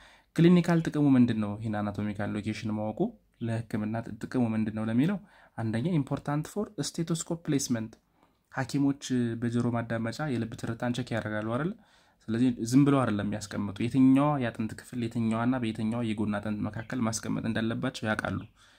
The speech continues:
ምክንያቱም ትክክለኛ የሆነውን anatomical location of the heart ስለሚያውቁ ማለት ነውና ይሄ ጥቅሙ ለዛ ነው። ሁለተኛ አፔክስ ሊፍት ፎርዋርድ ዲቪዬሽን ክሬትስ ካርዲያክ ኖች ኢን ዘ ሌፍት ላንግ። ይሄንም ያው ማወቅ ማሰብ ያስፈልጋል። ወደ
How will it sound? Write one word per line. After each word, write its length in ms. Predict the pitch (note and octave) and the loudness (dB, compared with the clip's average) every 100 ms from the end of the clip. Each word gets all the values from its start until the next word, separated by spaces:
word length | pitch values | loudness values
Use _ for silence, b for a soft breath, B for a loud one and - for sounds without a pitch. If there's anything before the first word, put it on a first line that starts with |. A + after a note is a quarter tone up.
| b A2 | b -8
ምክንያቱም 380 | A2+ A2+ A#2+ D3 | -2 -2 -2 -4
ትክክለኛ 440 | B2+ - G#2+ G#2 | -6 -6 -4 -2
የሆነውን 340 | G2+ G#2 B2 E3+ | -2 0 0 0
anatomical 640 | - G#2 G2+ G2+ G2+ D3+ F#3 - b b | -2 -2 -2 -4 -4 -4 -4 -10 b b
location 380 | A2 A#2 A2+ - | -2 0 -2 -4
of 100 | G#2+ | -8
the 140 | G#2 A2 | -6 -2
heart 260 | D#3 F3+ - - | -2 -2 -8 -6
ስለሚያውቁ 640 | - G#2+ G2 F#2+ G2 G2 F#2+ | -2 2 2 0 -2 -4 -6
ማለት 280 | G2 G2 G2 | -2 -2 -2
ነውና 240 | G2 G2+ E3 - b b b | -4 -2 -4 -6 b b b
ይሄ 120 | G#2 G2+ | -6 -4
ጥቅሙ 280 | F#2+ - G#2 F3 A#3+ _ - | -4 -2 0 0 -2 _ -6
ለዛ 240 | G#2+ G2 G2 | -4 0 0
ነው። 120 | A#2 | 0
ሁለተኛ 340 | D3 B2 - C3 A#2+ | -2 -6 0 0 0
አፔክስ 400 | A#2+ C3+ C3+ - - _ _ _ _ _ - | -2 -2 -2 -4 -6 _ _ _ _ _ -2
ሊፍት 280 | A2 A#2+ - | 2 2 -2
ፎርዋርድ 440 | - G#2+ G#2+ G#2 - | -8 -4 -2 -2 -4
ዲቪዬሽን 420 | G2+ G#2+ - G#2+ | -2 -2 -4 -8
ክሬትስ 340 | - A2 - - | -4 -6 -4 -6
ካርዲያክ 480 | A2 G#2 G#2 G#2+ A2+ | -4 -4 -4 -4 -2
ኖች 220 | A#2+ A#2+ | -2 -2
ኢን 140 | G#2+ | -4
ዘ 100 | G2 | -4
ሌፍት 260 | G2 G2 - | -2 -4 -6
ላንግ። 240 | A2+ E3+ - _ b b b - | -4 -4 -4 _ b b b -8
ይሄንም 260 | G#2+ A#2+ | -2 2
ያው 120 | C#3+ G2+ | 2 0
ማወቅ 240 | G2+ G2 G2+ | 0 -2 -2
ማሰብ 340 | G#2 - G2 | -4 -4 -6
ያስፈልጋል። 560 | G2 G2 - G2 A2 C#3+ | -6 -6 -6 -4 -4 -4
ወደ 140 | G#2 | -4